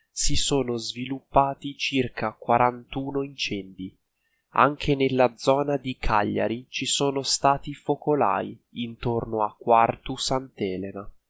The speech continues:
Gli incendi hanno distrutto circa settecento ettari e un campeggio. Il propagarsi delle fiamme è stato favorito dal vento di maestrale. Quattro persone sono rimaste ferite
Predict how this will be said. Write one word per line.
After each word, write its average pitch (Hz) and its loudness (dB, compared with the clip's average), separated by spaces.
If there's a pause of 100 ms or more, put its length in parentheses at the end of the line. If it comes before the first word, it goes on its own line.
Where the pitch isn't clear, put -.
(500)
Gli 107 -8
incendi 113 -6
hanno 135 2
distrutto 135 -4
circa 120 -4
settecento - -2
ettari 143 0
e 127 0
un 147 -4
campeggio. - -8 (380)
Il 107 -2
propagarsi 113 2
delle 113 -2
fiamme 113 -4
è 127 -4
stato 123 0
favorito 127 -2
dal 117 4
vento 135 -6
di 127 -12
maestrale. 113 -2 (760)
Quattro 151 0
persone 107 -2
sono 117 -2
rimaste 127 2
ferite 98 -4